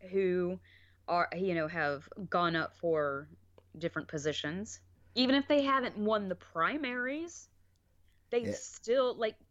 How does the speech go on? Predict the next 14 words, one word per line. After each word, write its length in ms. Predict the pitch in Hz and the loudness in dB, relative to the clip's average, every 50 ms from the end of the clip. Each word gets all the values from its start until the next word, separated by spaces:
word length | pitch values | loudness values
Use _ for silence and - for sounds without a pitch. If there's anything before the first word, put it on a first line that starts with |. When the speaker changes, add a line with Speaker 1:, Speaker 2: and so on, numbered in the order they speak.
| _ _ _ | _ _ _
Speaker 1:
like, 140 | - 208 - | -6 -6 -6
Cynthia 380 | - - 254 262 - 285 247 | -4 -4 -2 0 0 0 0
Nixon 340 | 220 220 220 - - - 202 | 0 -2 -4 -4 -6 -6 -4
didn't 320 | 190 190 190 185 180 - - | -2 0 0 0 0 -2 -2
win 460 | 185 180 175 170 165 170 165 170 - - - - - - | -2 0 2 2 2 0 -2 -4 -6 -10 -16 -20 -14 -2
the 300 | 175 185 190 185 180 175 | 2 4 6 6 4 4
governor 400 | 160 185 180 180 185 185 180 175 | 4 2 2 2 2 0 -2 -2
primary 520 | 170 - 180 175 170 165 170 165 165 160 - | -2 0 0 0 0 0 0 -2 -2 -4 -4
here 280 | - 170 165 156 147 | -4 -4 -4 -2 -2
in, 240 | 147 143 139 139 135 - _ _ _ _ _ - _ _ _ - | -2 -4 -4 -6 -10 -12 _ _ _ _ _ -20 _ _ _ 0
like, 180 | 156 156 - - | 0 0 0 0
New 140 | 180 180 | -2 -2
York 280 | 185 165 147 147 139 - | 0 0 0 0 -2 -2
State, 460 | - - - - 190 214 233 175 - | -8 -4 0 2 2 4 2 0 -2